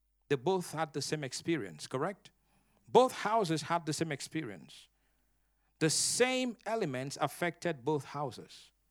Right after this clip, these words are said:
Is that correct? Everyone said the same elements.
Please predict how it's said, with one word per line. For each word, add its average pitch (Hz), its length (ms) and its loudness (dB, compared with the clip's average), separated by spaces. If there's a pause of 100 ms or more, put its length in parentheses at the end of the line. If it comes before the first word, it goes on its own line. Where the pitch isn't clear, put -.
(720)
Is 107 80 -8
that 135 120 0
correct? - 400 -2 (720)
Everyone 165 160 4
said 165 140 0
the 143 80 -6
same 147 180 0
elements. 110 560 -6